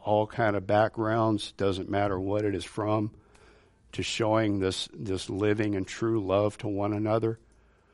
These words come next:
It's baffling. It's when a sister goes, "I want what he's got," you know? So, the outcome of this unity is that the world will see the evidence of the truth and power of God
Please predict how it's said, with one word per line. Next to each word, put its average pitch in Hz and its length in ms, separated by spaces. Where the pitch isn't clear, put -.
It's - 80
baffling. 95 580
It's - 340
when 95 200
a 90 60
sister - 420
goes, 90 420
"I 110 60
want 98 320
what 87 140
he's 90 200
got," 80 280
you 95 80
know? 95 220
So, 107 400
the 110 160
outcome 131 380
of 123 100
this 123 280
unity 127 540
is 101 380
that 98 140
the 110 100
world 110 380
will 95 140
see 113 240
the 101 180
evidence 98 480
of 92 140
the - 40
truth 98 360
and 87 100
power 92 260
of 85 140
God 90 380